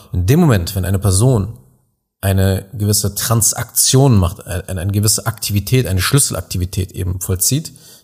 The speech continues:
in dem Falle halt ein Gespräch bucht, das ist ein Schlüsselmoment für deine Agentur. Was heißt das jetzt aber? Ja, was musst du jetzt da machen? Naja, du brauchst genau an dieser Stelle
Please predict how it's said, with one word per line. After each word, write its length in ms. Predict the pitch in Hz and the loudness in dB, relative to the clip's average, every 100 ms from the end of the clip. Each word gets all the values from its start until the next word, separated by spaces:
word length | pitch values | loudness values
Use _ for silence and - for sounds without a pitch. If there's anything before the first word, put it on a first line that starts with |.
| - | -6
in 100 | 92 | 0
dem 140 | 104 | 2
Falle 320 | 104 104 - | 4 2 0
halt 360 | 101 92 92 - - | 0 2 2 -4 -8
ein 160 | 85 | -6
Gespräch 580 | 85 - - 120 156 - | -4 -6 -2 0 2 2
bucht, 280 | 139 135 - _ _ _ | 2 2 -4 _ _ _
das 100 | - | -6
ist 100 | 95 | -4
ein 60 | 92 | -2
Schlüsselmoment 640 | - 117 110 98 90 82 | 0 2 4 4 2 -2
für 200 | - - | -6 -6
deine 200 | 90 85 | -4 -4
Agentur. 600 | - 90 87 98 92 - _ _ _ _ _ - | -4 -6 -6 -10 -10 -14 _ _ _ _ _ -6
Was 200 | 92 - | -4 0
heißt 200 | 135 - | 2 2
das 100 | - | 0
jetzt 180 | 92 | 0
aber? 200 | - 117 _ _ - | -2 -8 _ _ -6
Ja, 260 | 101 95 - _ _ | -4 -4 -8 _ _
was 560 | - - - - 113 - | -20 -20 -20 -12 -4 0
musst 140 | 117 | 0
du 40 | 104 | 0
jetzt 140 | - | -2
da 40 | 101 | 0
machen? 220 | 107 92 - _ _ _ _ _ - | -2 -4 -14 _ _ _ _ _ -2
Naja, 280 | 117 147 - - _ _ _ _ - | 2 0 -2 -20 _ _ _ _ -8
du 100 | 85 | -2
brauchst 360 | 95 120 - | 2 2 2
genau 300 | 98 104 151 | 2 4 4
an 80 | 123 | 2
dieser 140 | 107 | 2
Stelle 320 | 104 95 101 | 0 0 -2